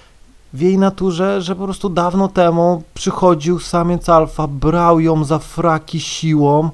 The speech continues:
chciała czy nie, do jaskini ją stukał. I to podświadomie gdzieś tam w tych wszystkich pięknych laskach jest, bo zawsze gdzieś tam te piękne dziewczyny ci potrafią taką wiązanę szczelić, no nie? No i miły gościu zazwyczaj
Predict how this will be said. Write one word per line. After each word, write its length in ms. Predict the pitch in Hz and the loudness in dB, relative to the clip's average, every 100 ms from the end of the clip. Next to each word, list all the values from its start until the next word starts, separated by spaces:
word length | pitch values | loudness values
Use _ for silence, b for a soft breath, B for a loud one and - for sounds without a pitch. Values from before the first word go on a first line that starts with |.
| B | B
chciała 460 | - - 170 170 165 | -18 -6 0 2 0
czy 200 | 165 160 | -2 -4
nie, 260 | 156 156 | -2 -2
do 120 | 151 160 | 0 0
jaskini 500 | 160 156 - 151 165 | 0 -2 -6 -4 -2
ją 180 | 180 | -4
stukał. 600 | 180 - 247 240 135 110 110 B - | -6 -8 -10 -8 -8 -8 -10 B -12
I 80 | |
to 380 | 143 160 165 180 - | -2 2 2 2 0
podświadomie 760 | 170 - - 170 160 156 151 156 | -4 -4 -2 -2 0 0 0 -2
gdzieś 200 | 156 160 | -4 -4
tam 220 | 175 170 | -2 -2
w 100 | - | -4
tych 200 | - 185 | -8 -8
wszystkich 540 | - 175 - 170 160 B B - | -8 -10 -8 -10 -10 B B -6
pięknych 500 | - 170 160 170 170 | 0 0 0 -4 -2
laskach 500 | 160 160 - 180 - | -2 -2 -4 -8 -4
jest, 340 | 226 202 127 117 | -4 -2 -2 -4
bo 140 | 143 143 B B B - | -6 -6 B B B -4
zawsze 480 | 139 147 - 165 160 | -4 -2 2 4 4
gdzieś 200 | 156 147 | -2 -2
tam 300 | 165 165 151 - _ - - _ _ _ - - - | 0 2 0 -12 _ -20 -20 _ _ _ -20 -20 -8
te 120 | 147 | -6
piękne 420 | - 156 147 170 | -2 -2 -2 -2
dziewczyny 460 | 160 151 160 151 151 | -2 -4 -4 -2 -4
ci 120 | - | -6
potrafią 520 | - 156 165 156 160 | -4 -2 0 -2 -2
taką 320 | 160 151 156 | -4 -2 -4
wiązanę 500 | 139 156 143 156 156 | -2 -4 -2 -2 -2
szczelić, 460 | 143 - 151 156 156 | -6 -4 -4 -4 -4
no 120 | 160 | -4
nie? 220 | 139 139 139 B - | -2 -2 -4 B -6
No 60 | |
i 100 | 196 | -4
miły 280 | 233 247 247 | -2 0 -2
gościu 500 | 233 226 208 - 220 | 0 -2 -4 -6 -4
zazwyczaj 640 | 220 214 196 196 208 214 | -2 -4 -4 -4 -2 -2